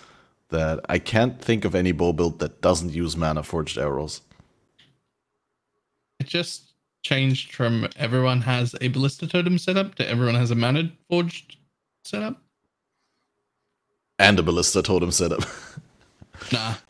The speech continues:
Speaker 2: you're
Speaker 1: For
Speaker 2: using a
Speaker 1: single
Speaker 2: Ballista
Speaker 1: target.
Speaker 2: Totem, then you're wasting your time. It could be another Mana Forged. My current build has three Mana Forged setups.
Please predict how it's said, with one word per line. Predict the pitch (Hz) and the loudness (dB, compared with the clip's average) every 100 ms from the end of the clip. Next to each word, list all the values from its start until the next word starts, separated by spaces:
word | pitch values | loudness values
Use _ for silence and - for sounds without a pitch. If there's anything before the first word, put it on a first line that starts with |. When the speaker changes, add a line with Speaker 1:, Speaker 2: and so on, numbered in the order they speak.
| _ | _
Speaker 2:
you're | 143 139 | 0 2
Speaker 1:
For | |
Speaker 2:
using | |
a | 104 | 2
Speaker 1:
single | 107 95 | 4 6
Speaker 2:
Ballista | 98 | 6
Speaker 1:
target. | 87 82 110 | 6 4 0
Speaker 2:
Totem, | 113 | 0
then | 117 113 | 2 2
you're | 113 113 - - | 0 -2 -8 -2
wasting | 127 - 117 113 | 0 0 0 0
your | 110 | 0
time. | 175 170 113 | 0 0 0
It | 107 | 0
could | 123 | 2
be | 123 | 2
another | 123 123 | 2 2
Mana | 135 185 | 2 2
Forged. | 185 95 92 - - _ _ _ _ _ _ _ _ _ _ _ _ - | 0 -2 -4 -6 -12 _ _ _ _ _ _ _ _ _ _ _ _ -4
My | 143 | 0
current | 160 165 156 | 2 2 2
build | 131 123 123 | 2 0 2
has | 127 120 - | 0 0 -8
three | - 139 139 151 | -2 0 2 2
Mana | 131 143 156 | 2 0 -2
Forged | 90 - - - | -4 -4 -6 -6
setups. | - - - - - | -4 -6 -8 -14 -16